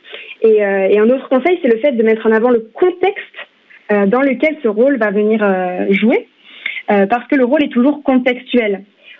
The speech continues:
Pour vous donner un autre exemple, encore une fois, avec Jean, il est partout. <laughs> Moi, je suis la N moins un de Jean, et il m'arrive parfois de lui demander explicitement, euh, «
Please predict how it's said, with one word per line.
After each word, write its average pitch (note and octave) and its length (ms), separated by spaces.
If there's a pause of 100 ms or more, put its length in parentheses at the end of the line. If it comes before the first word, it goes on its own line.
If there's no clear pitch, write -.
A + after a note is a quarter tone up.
Pour B3 100
vous B3 80
donner B3+ 200
un C4 120
autre A3 160
exemple, C4 540
encore G#3+ 260
une G#3+ 140
fois, D#4 160 (120)
avec G#3+ 280
Jean, E4+ 220 (140)
il A3 120
est G3+ 40
partout. A3 400
<laughs> - 580
Moi, D#4+ 120
je - 60
suis - 100
la B3 160
N C4+ 100
moins B3 220
un B3+ 100
de A3 140
Jean, D#4+ 220 (580)
et A3+ 60
il A3 140
m'arrive C4+ 280
parfois C4+ 280
de C#4+ 60
lui G#3+ 120
demander A3 380
explicitement, A#3 720 (120)
euh, « G3 200